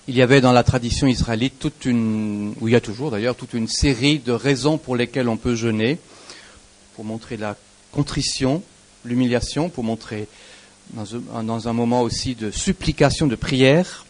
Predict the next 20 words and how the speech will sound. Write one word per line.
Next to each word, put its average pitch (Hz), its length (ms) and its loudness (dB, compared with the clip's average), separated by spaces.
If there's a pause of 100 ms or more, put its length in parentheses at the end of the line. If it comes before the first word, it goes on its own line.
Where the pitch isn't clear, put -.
(960)
parfois 131 300 4
de 113 80 -6
consécration, 151 840 0 (840)
parfois - 300 2
aussi 123 240 -2
de, 113 240 4
de 104 120 0
solidarité. 120 800 0 (3750)
Vous 127 100 4
remarquez 175 380 8
que 131 460 6 (640)
pour, 139 320 0
aussi 156 180 0
bien 151 160 4
pour 135 180 2
le 127 120 4
jeûne 151 340 6
que 135 120 -2
pour 120 260 0
les 110 500 0